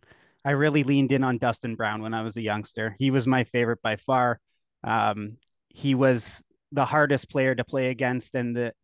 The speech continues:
the opposition's least favorite player by far. Um, he was gritty, he was tenacious, and he knew how to put, put the puck in the net. Um,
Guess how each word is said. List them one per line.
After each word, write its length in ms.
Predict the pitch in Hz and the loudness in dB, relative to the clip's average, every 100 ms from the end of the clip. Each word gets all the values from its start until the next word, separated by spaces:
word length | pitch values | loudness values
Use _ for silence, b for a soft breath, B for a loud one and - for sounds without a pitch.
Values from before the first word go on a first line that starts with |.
| - | -8
the 180 | 123 120 | -4 0
opposition's 840 | 127 - 131 147 127 131 120 - | 0 0 -4 -2 -2 -2 -2 -4
least 280 | 127 117 - | -4 -4 -4
favorite 320 | 131 117 117 | -4 -2 -4
player 320 | - 107 101 - | -6 -6 -6 0
by 160 | 135 113 | 0 2
far. 360 | 127 101 92 _ b b b - | 0 -2 -4 _ b b b -8
Um, 500 | 117 113 107 104 104 - _ _ | -2 0 0 -2 -10 -16 _ _
he 140 | - 135 | -6 -2
was 180 | 127 - | -2 -4
gritty, 540 | 143 135 131 123 113 _ _ _ | 0 2 2 0 -2 _ _ _
he 140 | - 123 | -6 -4
was 140 | 117 | -4
tenacious, 840 | - 127 127 120 - 120 117 - - _ _ - | 0 2 2 2 0 0 -2 -10 -20 _ _ -6
and 320 | 120 117 110 - | -2 -2 -4 -10
he 180 | - 151 | -2 4
knew 160 | 156 147 | 6 6
how 80 | |
to 80 | 143 | 4
put, 180 | - 147 - | 0 -4 -6
put 80 | 117 | -8
the 120 | 113 | -4
puck 240 | 127 117 | -4 -4
in 80 | 110 | -4
the 80 | 104 | -6
net. 240 | 98 98 _ _ _ _ b b b | -6 -8 _ _ _ _ b b b
Um, 440 | 113 101 98 101 | -2 0 0 -4